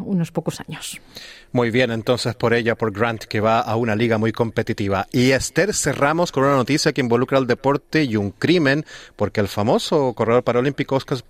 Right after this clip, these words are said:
Speaker 2: Oscar Pistorius saldrá en libertad condicional.
Speaker 1: Sí, lo están contando todos los medios. Esto va a ser, eh, el, bueno, sale hoy, cinco de diciembre. Sale de una prisión sudafricana más de diez años después de haber matado a su compañera sentimental, Reeve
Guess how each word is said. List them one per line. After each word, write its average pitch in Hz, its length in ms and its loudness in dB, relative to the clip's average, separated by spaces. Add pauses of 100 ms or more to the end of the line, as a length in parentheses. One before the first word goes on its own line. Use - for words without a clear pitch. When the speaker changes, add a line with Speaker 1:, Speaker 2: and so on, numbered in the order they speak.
(100)
Speaker 2:
Oscar 127 320 0
Pistorius 170 720 -2 (300)
saldrá 101 300 0
en 139 60 -2
libertad 120 440 0
condicional. 101 560 -2 (520)
Speaker 1:
Sí, 233 240 0
lo 220 80 0
están 214 200 0
contando 226 480 0
todos 202 240 0
los 185 160 0
medios. 220 500 0 (460)
Esto 175 300 0
va 175 80 0
a - 20 -8
ser, 185 340 0
eh, 170 420 0
el, 151 460 0
bueno, 196 280 0
sale 202 240 0
hoy, 220 260 -2
cinco 185 480 0
de 165 140 2
diciembre. 185 480 0 (500)
Sale 185 360 0
de 180 80 2
una 202 180 2
prisión 202 320 -2
sudafricana 202 880 0
más 196 340 2
de 220 120 0
diez 202 260 -2
años 247 280 2
después 196 560 0
de 165 380 2
haber 165 240 0
matado 214 400 2
a 165 60 -2
su 170 120 -2
compañera 165 460 0
sentimental, 165 720 0
Reeve 190 360 0